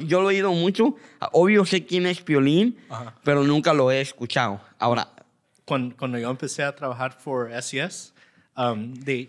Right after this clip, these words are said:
Speaker 2: they hired me on as a driver for the field truck, so I'd go to the field in
Speaker 1: Yeah.
Speaker 2: the truck. Y el, y el que me mandaban conmigo, o me mandaban mí con él, right?
Speaker 1: Yeah.
Speaker 2: Pero yo manejaba la truck.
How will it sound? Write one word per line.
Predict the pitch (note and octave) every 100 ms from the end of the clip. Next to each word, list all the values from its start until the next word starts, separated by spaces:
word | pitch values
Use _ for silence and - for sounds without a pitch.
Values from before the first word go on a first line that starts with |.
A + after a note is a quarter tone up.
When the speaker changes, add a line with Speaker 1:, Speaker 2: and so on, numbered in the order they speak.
| _
Speaker 2:
they | C3
hired | C3+ C3
me | B2+
on | B2+ C3
as | B2+ C3
a |
driver | G#2 A2+ C3 C#3+
for | - C3
the | G#2
field | - D#3+ E3
truck, | - G#2 G#2
so | - B2+
I'd | A2 A2
go | A#2
to | -
the | G#2+
field | - C#3+ A#2 _ -
in |
Speaker 1:
Yeah. | B2 G#2+
Speaker 2:
the |
truck. | A2 C#3 _ _ _ _ _ _
Y | C3
el, | A#2 A2+ G#2+ -
y | C3+ A#2+
el | A2+
que | A2+ A#2+ A2
me | A2+
mandaban | A2 A2 A#2+ C3 C3+ -
conmigo, | B2+ B2+ E3+ C#3+ C#3+ _ _ -
o | A#2+ A2 - _
me | C#3
mandaban | C3 C3 D3+ G3 E3
mí | D#3 E3
con | D3+ C#3
él, | C3+ B2
right? | A#2+ -
Speaker 1:
Yeah. | D3+ C3 -
Speaker 2:
Pero | E3 C#3+
yo | - B2
manejaba | C#3 B2+ C#3+ C3
la | C3
truck. | - -